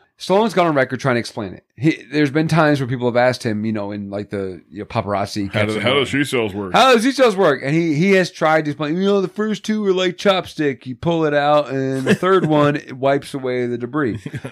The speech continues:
Speaker 1: And that's fine, but
Speaker 2: So
Speaker 1: what
Speaker 2: you,
Speaker 1: about the next guy, you
Speaker 2: so
Speaker 1: know?
Speaker 2: you're scraping a seashell on your bunghole?
Speaker 1: Yeah.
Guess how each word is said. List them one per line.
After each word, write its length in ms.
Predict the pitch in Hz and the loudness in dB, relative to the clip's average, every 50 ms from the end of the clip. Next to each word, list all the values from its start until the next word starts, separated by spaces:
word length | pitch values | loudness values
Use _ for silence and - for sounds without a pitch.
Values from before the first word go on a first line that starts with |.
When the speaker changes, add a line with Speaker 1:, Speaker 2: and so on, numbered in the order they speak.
| 123 - | -8 -2
Speaker 1:
And 180 | - 170 175 | 0 2 4
that's 300 | 208 247 285 - - - | 4 4 2 2 -2 -6
fine, 540 | - - - 175 175 202 220 202 175 147 123 | -14 -10 -6 -2 0 0 2 2 2 2 0
but 80 | 113 113 | -2 -2
Speaker 2:
So 60 | 120 | 0
Speaker 1:
what 80 | 160 196 | 0 2
Speaker 2:
you, 60 | 196 | 2
Speaker 1:
about 180 | 175 180 170 151 | 4 2 2 2
the 80 | 135 | 0
next 380 | 127 135 151 180 196 - - - | 0 2 2 2 2 0 -6 -4
guy, 340 | - 120 107 98 92 87 85 | -2 -2 0 0 -2 -6 -8
you 180 | 85 101 120 | -8 -6 -4
Speaker 2:
so 60 | 131 147 160 180 | 0 2 2 2
Speaker 1:
know? 40 | 202 | 2
Speaker 2:
you're 140 | 196 101 92 | 0 -2 -6
scraping 680 | - - - - _ - 117 123 123 123 - 160 123 | -10 -14 -14 -12 _ -8 -6 -6 -4 -4 -4 -6 -6
a 60 | 113 107 | -6 -6
seashell 540 | - - 131 127 113 - - 135 113 135 123 | -6 -4 -6 -6 -4 -4 -4 -4 -4 -4 -6
on 120 | 113 110 107 | -6 -6 -8
your 240 | 101 98 90 92 98 107 _ _ _ _ - | -10 -10 -12 -14 -18 _ _ _ _ _ -14
bunghole? 420 | 107 113 120 131 135 139 143 135 117 | -12 -10 -10 -10 -12 -12 -12 -6 0
Speaker 1:
Yeah. 320 | 294 370 359 170 110 82 | 2 4 4 4 2 -2